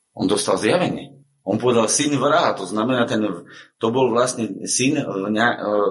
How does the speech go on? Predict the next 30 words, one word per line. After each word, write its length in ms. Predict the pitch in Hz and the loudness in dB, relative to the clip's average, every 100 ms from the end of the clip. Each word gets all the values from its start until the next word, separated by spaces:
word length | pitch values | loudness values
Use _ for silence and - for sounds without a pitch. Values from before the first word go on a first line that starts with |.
| - 95 - | -2 -10 -6
kráľa, 480 | 123 110 113 143 139 | 0 2 2 0 -2
ktorý 240 | 113 110 | -2 0
vraždil, 400 | 104 104 117 117 | 0 0 0 0
robil 240 | 110 110 98 | 0 0 -2
zle. 320 | 95 117 165 - - | 0 0 -2 -12 -2
To 80 | 120 | 2
je 60 | 110 | 2
len 80 | 113 | 2
dôsledok 480 | 110 123 117 - - | 0 -2 -2 -4 -4
toho, 160 | 107 | -6
že 160 | 101 95 | -4 -2
kde 160 | 120 | 0
bol 160 | 113 117 | 2 2
on 80 | 117 | 0
v 120 | - | 0
tme, 100 | 135 151 | -2 -2
ten 120 | 95 90 | -4 -2
král, 240 | 80 82 | -4 -2
hej? 320 | 92 135 - - _ _ | -2 -2 -6 -20 _ _
"Hľadte, 560 | - 120 185 - 107 | -2 0 0 -4 -16
keď 140 | - _ - | -18 _ -6
príde 260 | 165 131 90 | -4 -4 -8
posol, 320 | 95 - 113 | -10 -6 -6
zamknite 560 | 113 143 170 175 151 143 | -2 -2 -2 -8 -6 -4
dvere 400 | 117 117 80 - - _ | 0 0 -2 -8 -20 _
a 140 | 98 - | -6 -2
od-, 320 | - 180 - - 90 | -4 -4 -6 -20 -6
odtisnite 720 | 147 170 156 147 - 120 - | -4 -4 -6 -8 -6 -8 -4
ho 120 | 117 107 | -4 -2
dverami, 480 | 107 113 101 82 | 0 0 0 -6